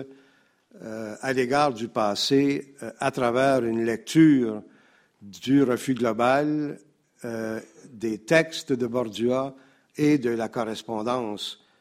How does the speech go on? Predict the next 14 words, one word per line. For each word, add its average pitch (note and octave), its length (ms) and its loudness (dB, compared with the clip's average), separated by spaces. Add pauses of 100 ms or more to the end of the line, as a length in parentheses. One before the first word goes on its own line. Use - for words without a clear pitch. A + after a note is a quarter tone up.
(140)
de A2+ 560 -4
Bordua. G2+ 640 -8 (1500)
Le C3 260 2
refus D#3+ 360 0
global D3 560 4
de A#2+ 140 -2
mille A#2 180 -2
neuf A#2+ 160 -4
cent D3 180 0
quarante-huit, B2+ 1080 -2 (280)
euh, A2 680 -8 (840)
s'ouvre D#3 800 2
presque D3+ 640 0
par C#3 720 0